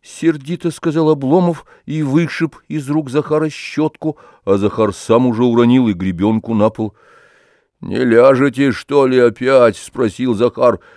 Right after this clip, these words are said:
«Так я бы поправил постель». «Принеси мне чернил и бумаги», — отвечал Обломов. Обломов задумался над словами «теперь» или «никогда».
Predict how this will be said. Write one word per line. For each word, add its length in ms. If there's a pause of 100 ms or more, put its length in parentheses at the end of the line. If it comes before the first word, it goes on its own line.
(140)
«Так 200
я 180
бы 140
поправил 680
постель». 680 (1120)
«Принеси 540
мне 180
чернил 640 (120)
и 100
бумаги», — 840 (300)
отвечал 540
Обломов. 500 (920)
Обломов 680
задумался 1040 (580)
над 200
словами 880
«теперь» 920 (600)
или 340
«никогда». 920